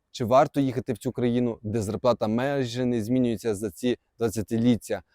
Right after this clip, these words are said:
Ну а витрати виросли в кілька разів.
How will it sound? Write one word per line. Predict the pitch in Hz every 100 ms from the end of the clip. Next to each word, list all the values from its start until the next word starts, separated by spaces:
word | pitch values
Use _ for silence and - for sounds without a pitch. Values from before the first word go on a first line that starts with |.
| _ 180
Ну |
а | 214
витрати | 165 143 147 160 165 147
виросли | 95 107 110 107 - 107 - _
в | -
кілька | 123 101 - 98 - _
разів. | 110 120 107 104